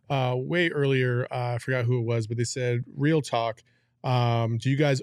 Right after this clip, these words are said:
only read comments if they're super chats?" Um, and, uh, would like to address that. No, uh, we have had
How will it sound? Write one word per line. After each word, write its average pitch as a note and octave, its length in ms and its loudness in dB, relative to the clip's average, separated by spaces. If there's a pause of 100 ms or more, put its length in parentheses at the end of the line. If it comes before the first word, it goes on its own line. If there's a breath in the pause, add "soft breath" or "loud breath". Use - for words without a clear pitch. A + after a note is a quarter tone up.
only F#3+ 320 4
read D#3 300 2
comments C3+ 680 -2
if B2+ 100 -4
they're A2+ 160 -2
super A#2 320 -4
chats?" - 520 -8 (440)
Um, A2+ 580 0 (120)
and, B2 680 0
uh, B2 160 -4
would A#2+ 200 -2
like A#2 160 0
to A#2+ 100 -6
address F3+ 340 0
that. A2+ 280 -2
No, A2+ 400 -2 (160)
uh, A2 200 -4
we B2 180 -4
have A#2 180 -4
had A#2 300 -4